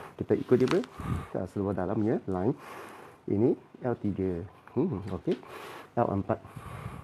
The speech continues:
Mm-mm. L lima. Hmm. Ini S satu. So, sebelah sini. Satu, dua, tiga, empat.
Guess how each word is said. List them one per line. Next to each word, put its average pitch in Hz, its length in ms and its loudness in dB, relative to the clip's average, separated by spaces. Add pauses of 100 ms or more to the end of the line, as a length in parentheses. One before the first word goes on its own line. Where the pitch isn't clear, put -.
(180)
Mm-mm. 190 380 4 (480)
L 113 160 4
lima. 101 260 4 (520)
Hmm. 92 200 -2 (320)
Ini 98 220 2
S 104 180 -4
satu. - 160 -2 (180)
So, - 140 2
sebelah 127 280 4
sini. 131 280 2 (360)
Satu, 107 280 0 (280)
dua, 110 280 6 (360)
tiga, 110 280 2 (260)
empat. 110 340 0